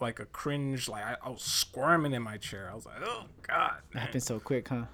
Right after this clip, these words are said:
Speaker 1: But that's what they do. They go into your, they, like, cut your eye or whatever.
Speaker 2: Okay,
Speaker 1: Like
Speaker 2: so, so, um, wait, before I go into it.
Speaker 1: Okay, okay.
Speaker 2: So if everyone was asking me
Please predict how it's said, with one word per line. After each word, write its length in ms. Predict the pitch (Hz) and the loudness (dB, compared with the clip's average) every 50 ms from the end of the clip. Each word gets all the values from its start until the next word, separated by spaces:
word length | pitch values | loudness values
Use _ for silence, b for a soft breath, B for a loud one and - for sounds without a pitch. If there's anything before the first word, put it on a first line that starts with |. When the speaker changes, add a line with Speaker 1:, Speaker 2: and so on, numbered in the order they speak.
| - - | -12 -4
Speaker 1:
But 220 | - 139 147 151 - | 0 2 2 2 4
that's 220 | 160 160 160 - | 2 2 2 2
what 100 | 170 151 | 0 0
they 140 | - 127 117 | 0 -2 -2
do. 160 | 120 156 269 | -2 -2 -2
They 140 | 254 113 107 | -2 -4 -6
go 260 | 110 120 120 120 127 | -6 -6 -6 -4 -4
into 240 | 131 131 - - 135 | -4 -6 -6 -8 -8
your, 180 | - - - - - - | -6 -6 -8 -8 -10 -12
they, 140 | 107 101 90 - | -12 -12 -12 -12
like, 220 | 65 - - - | -16 -16 -16 -12
cut 180 | - - - - - - | -10 -10 -10 -10 -8 -10
your 120 | 107 - - | -10 -8 -8
eye 200 | 107 110 123 151 | -8 -8 -8 -8
or 100 | 175 - - | -8 -8 -8
whatever. 300 | 143 139 117 - - 165 | -8 -8 -6 -2 0 2
Speaker 2:
Okay, 160 | 151 - 165 | 6 8 8
Speaker 1:
Like 80 | 151 | 8
Speaker 2:
so, 420 | - - - 151 147 139 135 123 - - - - | 8 8 6 8 8 8 6 4 0 -4 -8 -4
so, 800 | - - 160 151 151 151 147 147 143 143 143 143 139 - - - - - - - - - - - - _ _ _ - - - - _ _ _ _ _ _ _ _ _ _ _ _ _ - | 0 4 6 6 8 8 8 6 6 4 4 4 2 2 0 -4 -16 -20 -20 -20 -20 -20 -20 -20 -20 _ _ _ -20 -20 -20 -20 _ _ _ _ _ _ _ _ _ _ _ _ _ 2
um, 600 | 151 156 147 139 131 135 135 131 131 127 123 127 | 4 6 8 8 6 6 6 4 4 2 0 6
wait, 180 | - 165 151 143 | 10 10 10 10
before 260 | 143 135 - - 202 | 10 6 10 12 12
I 80 | 190 170 | 12 12
go 160 | 160 156 151 | 12 12 12
into 240 | 147 139 131 139 127 | 12 10 8 8 8
it. 160 | 120 120 - - | 8 8 6 4
Speaker 1:
Okay, 140 | 135 - 104 | 2 2 0
okay. 80 | 101 - | 2 8
Speaker 2:
So 140 | - 165 | 8 8
if 80 | 147 - - | 8 10 12
everyone 300 | 185 196 220 240 247 247 | 12 12 12 12 12 12
was 120 | 233 185 | 12 12
asking 480 | 151 135 147 165 160 - 160 139 127 120 | 12 12 12 12 12 10 6 8 8 8
me 280 | 117 117 117 113 113 | 8 6 4 0 -2